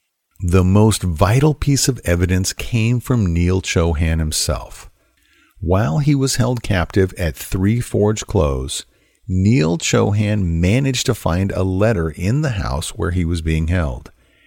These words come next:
He carefully folded and tucked the letter into his right sock. Though it was damaged from being buried, then dumped in the ocean, the letter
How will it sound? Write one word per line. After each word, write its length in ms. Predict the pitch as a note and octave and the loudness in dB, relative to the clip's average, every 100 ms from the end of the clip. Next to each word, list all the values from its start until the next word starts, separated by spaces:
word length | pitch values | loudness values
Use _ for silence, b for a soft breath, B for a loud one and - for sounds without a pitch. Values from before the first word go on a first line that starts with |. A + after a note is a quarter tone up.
| b | b
He 160 | - B2 | 0 0
carefully 640 | - - C#3+ - E3 D#3+ | 0 -6 -6 -4 -4 -2
folded 540 | C#3 - F#2 D2+ D#2 - | -2 0 0 0 -4 -6
and 300 | - F2 F2 | -4 -4 -4
tucked 320 | - - - | -8 -8 -8
the 100 | - | -6
letter 420 | A2+ F#2 F2 F2 - - | -2 0 -2 -4 -8 -4
into 340 | G#2 G#2+ G#2 | -2 -2 0
his 200 | F#2+ E2 | -2 -2
right 240 | E2 D#2+ | -2 -2
sock. 480 | - - A1 - - - b b b b | -4 -4 -6 -10 -20 -20 b b b b
Though 360 | F#2+ F2 B2+ E3 | -2 4 4 4
it 80 | D#3+ | 4
was 180 | C3 F2+ | 2 0
damaged 560 | D#2+ A2 C#3+ A#2+ F#2+ | 2 2 4 0 -2
from 200 | - F2+ | 0 0
being 280 | F2+ E2 D#2+ | 0 0 0
buried, 520 | D2+ D2 F2+ C#2+ C#2+ b b b | -2 0 0 -2 -6 b b b
then 320 | E2+ G#2 C#3+ | 0 2 2
dumped 280 | A#2+ C3+ - | 2 0 0
in 100 | C#3 | 0
the 160 | C3+ C3 | 2 2
ocean, 480 | F2+ - F2 E2 - _ _ _ | 0 0 -2 -4 -6 _ _ _
the 200 | F2+ F2+ | -2 0
letter 520 | F2 F2+ G#2 A#2+ B2 | 0 2 2 2 0